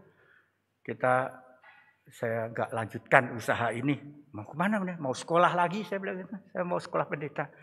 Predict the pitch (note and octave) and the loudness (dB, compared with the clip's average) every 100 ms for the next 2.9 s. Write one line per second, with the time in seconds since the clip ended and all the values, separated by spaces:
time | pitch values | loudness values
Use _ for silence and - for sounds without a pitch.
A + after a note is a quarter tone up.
0 | - - - F#3+ F#3 A3+ G3 F3 F3 F#3 | -20 -20 0 2 2 -2 -2 4 6 6
1 | F#3 F#3+ - - - _ _ A3 G#3 C4 | 4 0 -10 -18 -20 _ _ -2 0 0
2 | B3 - - G3+ G#3 G#3 G3+ G#3 | -2 0 2 4 6 8 6 4